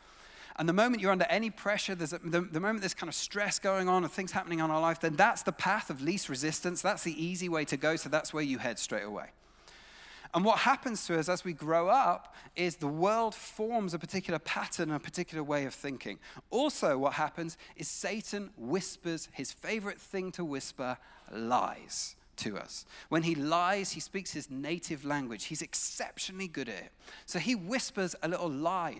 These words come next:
to us, and we take it up, and we begin to think it, and we begin to dwell on it.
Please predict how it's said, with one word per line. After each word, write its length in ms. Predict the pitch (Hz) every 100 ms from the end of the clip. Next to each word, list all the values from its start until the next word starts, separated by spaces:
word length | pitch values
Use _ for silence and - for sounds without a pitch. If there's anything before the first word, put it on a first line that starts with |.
| -
to 140 | 110
us, 240 | 98 - - - -
and 160 | 143 190
we 100 | 240
take 360 | - 233 220
it 80 | 170
up, 260 | 147 170 - -
and 100 | 123
we 120 | 175
begin 260 | 185 196 196
to 100 | 180
think 340 | - 165 -
it, 140 | 165 -
and 120 | 131
we 80 | 151
begin 260 | 143 151 139
to 100 | 127
dwell 340 | 127 127 110
on 80 |
it. 80 | 98